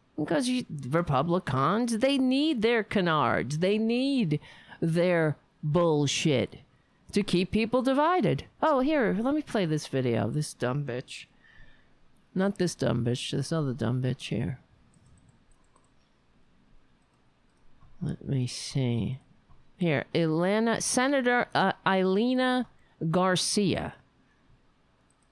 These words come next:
A real, they're re-, they're real special Republicans.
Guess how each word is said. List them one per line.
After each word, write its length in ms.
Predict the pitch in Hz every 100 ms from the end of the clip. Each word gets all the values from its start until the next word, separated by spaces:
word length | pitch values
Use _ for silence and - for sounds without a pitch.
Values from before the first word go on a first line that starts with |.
| _ _
A 120 | 180
real, 580 | 170 202 233 247 240 233
they're 160 | 233 320
re-, 380 | 381 494 523 269
they're 180 | 311
real 220 | 330 440 453
special 720 | - - 277 - 170 95 - -
Republicans. 1160 | 135 131 143 120 135 - 123 95 104 101 -